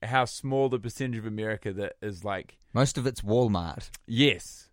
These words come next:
Speaker 1: Most of it is Walmart. And Walmart do not put a focus on aesthetic pleasure. They wanna put as many <laughs> things in a fucking room as possible for you to buy.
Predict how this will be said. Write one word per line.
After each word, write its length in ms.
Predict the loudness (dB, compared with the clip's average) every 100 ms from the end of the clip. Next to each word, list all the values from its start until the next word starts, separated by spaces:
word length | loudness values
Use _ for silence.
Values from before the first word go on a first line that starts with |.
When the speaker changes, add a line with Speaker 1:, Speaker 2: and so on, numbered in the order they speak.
| _
Speaker 1:
Most 400 | 0 4 4 4
of 80 | 0
it 80 | 0
is 140 | 0
Walmart. 520 | 2 2 2 -4 -8 -12 _
And 220 | 0 2
Walmart 580 | 6 6 6 6 4 2 -2 _ _
do 120 | -4
not 240 | 2 2 2
put 320 | 2 2 0 _
a 80 | -4
focus 760 | 2 4 4 4 -2 -2 -10 -16 -4
on 380 | -2 0 -2 -6 _ _ _ _
aesthetic 640 | 4 4 2 0 0 0 -4
pleasure. 440 | -4 -4 -4 -10 -14 _ _ _ _ _ _ _ _
They 80 | -4
wanna 160 | -2 0
put 180 | 0 0
as 100 | 0
many 240 | 2 2
<laughs> 120 | 2
things 280 | -2 -2 -4
in 100 | -2
a 20 | -2
fucking 340 | -2 -2 0
room 260 | 2 2 0
as 120 | -2
possible 500 | -2 -2 -4 -4 -6
for 140 | -4
you 120 | -2 -2
to 60 |
buy. 460 | -2 0 0 -2